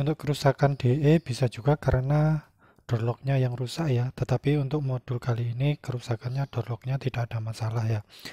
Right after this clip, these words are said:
Karena di rumah pemiliknya dicoba juga error D E, di,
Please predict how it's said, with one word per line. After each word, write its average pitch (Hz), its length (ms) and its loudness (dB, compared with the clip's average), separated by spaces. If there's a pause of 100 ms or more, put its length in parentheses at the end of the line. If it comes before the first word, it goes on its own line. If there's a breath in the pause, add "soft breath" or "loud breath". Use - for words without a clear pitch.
(280 loud breath)
Karena 120 320 0
di 117 400 4
rumah 113 320 -2
pemiliknya 123 640 0
dicoba 117 480 -2
juga 110 560 -2 (480 loud breath)
error 113 320 0
D 117 240 -2
E, 143 320 4
di, 147 400 2